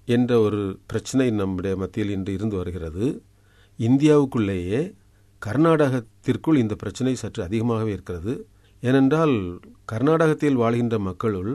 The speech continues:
எழுபத்தைந்து சதவீதம் பேர் வேறு மாநிலங்களில் இருந்து வந்தவர்கள். அதுபோல அஸ்ஸாமுக்கும் பீகாருக்கும் தமிழகத்திற்கும் கேரளத்திற்கும் என்று நாட்டிற்குள்ளேயே இந்த பிரச்சனை நிறைய இருந்து வருகிறது. அதுபோல அமெரிக்காவில் அஹ், இங்கிலாந்தில், அரபு நாடுகளில், மலேசியாவில்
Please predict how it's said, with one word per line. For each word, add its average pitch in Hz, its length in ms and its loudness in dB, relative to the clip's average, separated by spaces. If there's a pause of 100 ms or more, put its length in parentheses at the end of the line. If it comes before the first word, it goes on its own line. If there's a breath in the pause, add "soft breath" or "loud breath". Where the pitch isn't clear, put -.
(120)
எழுபத்தைந்து 143 580 2
சதவீதம் 113 400 0
பேர் 156 180 -2
வேறு 147 260 2
மாநிலங்களில் 110 580 0
இருந்து 90 180 -8
வந்தவர்கள். 82 500 -10 (600 soft breath)
அதுபோல 123 340 0
அஸ்ஸாமுக்கும் 147 640 2
பீகாருக்கும் 98 580 -4 (180)
தமிழகத்திற்கும் 135 760 -2
கேரளத்திற்கும் 95 640 -6 (440 soft breath)
என்று 135 340 2 (300)
நாட்டிற்குள்ளேயே 170 800 2
இந்த 165 200 2
பிரச்சனை 127 340 -2
நிறைய 101 260 -2
இருந்து 90 160 -6
வருகிறது. 82 480 -8 (160)
அதுபோல 143 280 2
அமெரிக்காவில் 135 640 0 (500)
அஹ், 107 80 -2
இங்கிலாந்தில், 123 720 0 (340)
அரபு 123 260 0
நாடுகளில், 117 540 0 (240)
மலேசியாவில் 120 680 0